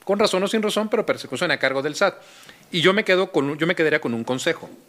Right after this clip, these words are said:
Aunque nos caiga en la punta al hígado hablar de impuestos, no confíes ciegamente en tu equipo contable. Involúcrate. Si usted es dueña de un, eh,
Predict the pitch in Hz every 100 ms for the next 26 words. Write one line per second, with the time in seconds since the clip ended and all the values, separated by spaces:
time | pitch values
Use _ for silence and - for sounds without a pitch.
0 | _ _ _ _ - - - - - -
1 | _ - - - 156 170 175 175 170 -
2 | - 175 180 175 - 226 226 220 208 185
3 | 185 185 180 170 156 147 143 127 98 -
4 | _ - 120 123 110 139 - 240 269 -
5 | _ _ _ - 139 139 - - - -
6 | 135 139 147 139 143 170 160 120 120 127
7 | - - 120 113 123 117 98 113 120 -
8 | _ - 160 139 117 - - - 123 190
9 | 123 - _ _ _ _ _ - 107 107
10 | 208 180 127 - _ _ _ - - 107
11 | - 147 131 117 104 123 143 127 101 95
12 | 104 120 120 110 92 - - - 85 95